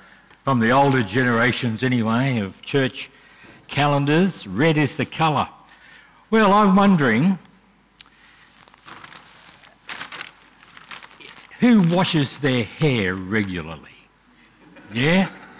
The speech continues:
Some people wash it every day. Other people wash it every second day, and maybe some people once a year. I, I don't know, but anyway,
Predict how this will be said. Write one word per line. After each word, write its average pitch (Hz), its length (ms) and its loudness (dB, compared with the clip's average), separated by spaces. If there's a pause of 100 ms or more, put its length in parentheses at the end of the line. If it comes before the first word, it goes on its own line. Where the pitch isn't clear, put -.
(960)
Some 208 280 4
people 127 380 2
wash 131 380 0
it 113 100 -2 (280)
every 110 260 0
day. 127 500 0 (1080)
Other 208 300 4
people 147 440 0
wash 127 320 -2
it 101 140 -4
every 82 440 -8
second 147 600 -4
day, 135 680 0
and 123 320 -4
maybe 123 360 -2
some 113 300 -6
people 107 480 -8
once 104 460 -6
a 101 40 -8
year. 104 540 -4
I, 143 300 0
I - 20 2
don't 95 160 -2
know, 87 180 -4
but 123 140 -2
anyway, 123 380 2